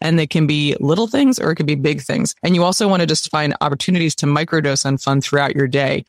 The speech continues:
which, you know, can be very small. Like if you're driving in the car and your favorite song comes on the radio and you take a second to turn it up and just belt along with your song and just be lost in the moment for those four minutes, that counts as a microdose of fun. You want to build as many of those into your day as possible. Or for example,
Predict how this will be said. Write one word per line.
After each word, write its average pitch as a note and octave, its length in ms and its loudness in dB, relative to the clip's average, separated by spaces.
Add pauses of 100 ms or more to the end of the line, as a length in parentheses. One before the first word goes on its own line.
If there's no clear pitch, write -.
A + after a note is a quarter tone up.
which, - 340 0
you D#3+ 120 0
know, D#3 140 2
can E3 160 2
be E3+ 160 2
very F3+ 400 2
small. E3 480 2
Like D3 240 0
if - 160 -2
you're D#3 80 2
driving D3 320 2
in D3 80 2
the C#3+ 60 2
car D3 300 0
and C#3 80 2
your C3+ 100 0
favorite C#3 320 -4
song D3+ 240 0
comes C#3+ 200 0
on C3 60 0
the C3+ 80 2
radio D3 400 2
and C#3+ 140 2
you C#3+ 80 0
take - 240 -6
a - 40 -8
second C3+ 280 -2
to C3+ 80 0
turn D3 240 0
it C#3 80 2
up D3 180 0
and C#3 80 0
just C3+ 180 -4
belt C#3+ 280 -2
along C#3+ 300 0
with D3 140 -4
your C3+ 100 -2
song C#3 540 0
and E3 120 -4
just E3+ 120 -6
be D#3 120 0
lost D3 400 0
in D#3+ 60 2
the D3+ 60 2
moment D#3 380 2
for D3 160 -2
those C#3+ 260 0
four D3 320 0
minutes, E3 420 0
that - 280 -2
counts E3+ 320 -2
as C#3+ 80 -2
a C#3+ 60 0
microdose C#3+ 480 -2
of C3 100 -10
fun. D3 340 -2 (120)
You D#3+ 100 2
want E3+ 140 2
to D#3 40 2
build D#3+ 220 2
as D3 140 -2
many D3 180 2
of D3 80 0
those C#3 220 -2
into C3+ 180 -4
your C#3 60 -2
day C3+ 140 -2
as B2+ 120 -4
possible. D3 640 -2
Or D#3+ 80 0
for E3+ 100 2
example, D3 540 2